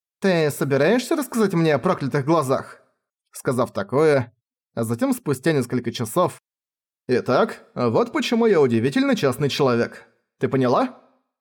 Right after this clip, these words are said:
"Поняла ли я? Проклятые глаза! Что насчет проклятых глаз? Почему ты продолжаешь рассказывать о себе?" "Ха,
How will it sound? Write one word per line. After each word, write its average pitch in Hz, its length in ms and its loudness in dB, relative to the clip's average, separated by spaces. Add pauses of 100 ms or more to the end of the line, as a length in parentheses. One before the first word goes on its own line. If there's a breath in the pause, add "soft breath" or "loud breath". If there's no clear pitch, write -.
"Поняла 185 480 2
ли 190 180 4
я? 147 480 -2 (440)
Проклятые 269 560 0
глаза! 208 580 0 (240)
Что - 220 -4
насчет 320 260 -2
проклятых 208 400 -2
глаз? 147 400 -2 (320)
Почему 202 320 0
ты 247 80 -2
продолжаешь 175 540 0
рассказывать 180 520 0
о 247 40 2
себе?" 277 500 0 (220)
"Ха, 156 400 -2